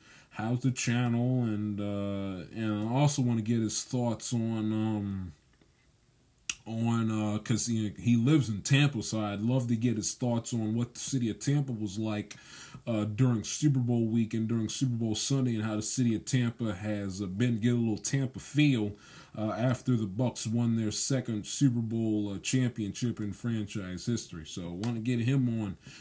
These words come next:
too within the near future. Uh, happy twenty-sixth birthday to him. He turned, uh, twenty-six on Tuesday.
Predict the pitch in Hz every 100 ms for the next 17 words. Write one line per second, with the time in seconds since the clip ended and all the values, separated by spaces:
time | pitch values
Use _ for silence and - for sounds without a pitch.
0 | - - - 180 160 127 - 123 117 107
1 | 107 113 107 - - 117 107 - 110 107
2 | - 107 101 101 120 120 110 - 127 113
3 | 117 - - 117 - 110 98 92 127 139
4 | 131 - - - - 127 127 131 127 117
5 | 110 107 107 101 - - 120 110 - -
6 | 123 110 - - - - - _ _ 120
7 | 107 101 95 80 73 _ _ - - -
8 | 131 113 101 - 90 76